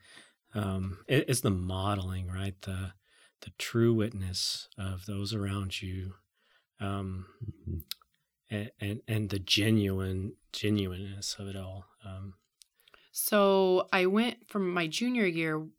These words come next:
Speaker 3: that's when we got, um, confirmed in my hometown. I went to a Teens Encounter Christ, a tech weekend up in the Saint Louis Diocese, and it was really good.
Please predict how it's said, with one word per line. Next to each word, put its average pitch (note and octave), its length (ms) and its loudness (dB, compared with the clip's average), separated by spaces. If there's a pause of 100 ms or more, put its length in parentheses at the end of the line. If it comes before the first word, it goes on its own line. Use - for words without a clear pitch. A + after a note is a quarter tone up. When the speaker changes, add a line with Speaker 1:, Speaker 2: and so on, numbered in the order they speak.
(100)
Speaker 3:
that's D#3+ 260 -2
when D#3+ 80 -2
we D3 80 0
got, C#3 260 -4 (140)
um, - 200 -8
confirmed - 500 -8 (160)
in D#3+ 80 -6
my D#3+ 80 -6
hometown. - 760 -10 (420)
I E3+ 80 0
went F#3 200 2
to F3+ 160 0
a D#3+ 60 0
Teens F3 600 -2
Encounter D#3 360 -4
Christ, - 480 -8 (140)
a F#3 60 -16
tech - 380 -8
weekend F#3+ 560 -2 (120)
up D3+ 300 -2
in D3+ 440 -4 (380)
the D3+ 320 -8
Saint - 260 -6
Louis D3 240 -4
Diocese, D3+ 680 -8
and D#3+ 240 -4 (400)
it D#4 100 4
was G4+ 200 6
really D#4 220 6
good. G3+ 440 2